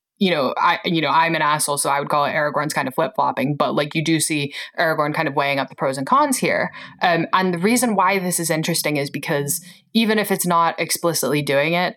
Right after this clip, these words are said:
um, the movie is kind of encouraging us as the audience to think <laughs> like kings,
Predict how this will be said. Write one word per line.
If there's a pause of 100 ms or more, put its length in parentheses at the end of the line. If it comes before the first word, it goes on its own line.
um,
the
movie
is
kind
of
encouraging
us
as
the
audience
to (760)
think
<laughs>
like
kings,